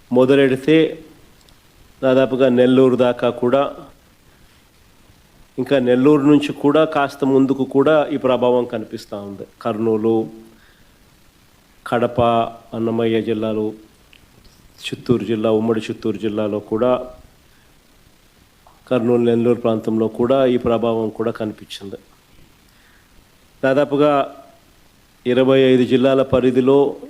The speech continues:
మూడు వందల తొంభై ఆరు మండలాల పరిధిలో, మూడు వేల మూడు వందల ఇరవై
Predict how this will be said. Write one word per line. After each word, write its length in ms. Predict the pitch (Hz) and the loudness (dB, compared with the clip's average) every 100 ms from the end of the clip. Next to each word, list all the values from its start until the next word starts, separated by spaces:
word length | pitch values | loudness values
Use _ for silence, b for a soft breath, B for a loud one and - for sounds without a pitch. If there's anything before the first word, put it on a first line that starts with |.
| - _ _ _ 120 | -20 _ _ _ -6
మూడు 260 | 123 123 | 0 2
వందల 220 | 127 127 | 2 0
తొంభై 400 | 123 123 117 120 | 0 0 0 2
ఆరు 160 | 117 113 | 2 0
మండలాల 560 | 110 113 117 127 131 131 | 0 -2 0 0 0 -2
పరిధిలో, 640 | 127 123 120 123 135 139 - _ b b b b b _ _ 123 | -2 -2 0 0 0 -2 -10 _ b b b b b _ _ 2
మూడు 260 | 127 135 | 4 4
వేల 240 | 135 135 131 | 4 4 2
మూడు 260 | 127 127 | 2 4
వందల 580 | 123 123 123 123 120 120 | 4 4 2 2 2 0
ఇరవై 580 | 123 120 120 117 120 110 | -2 0 2 2 2 0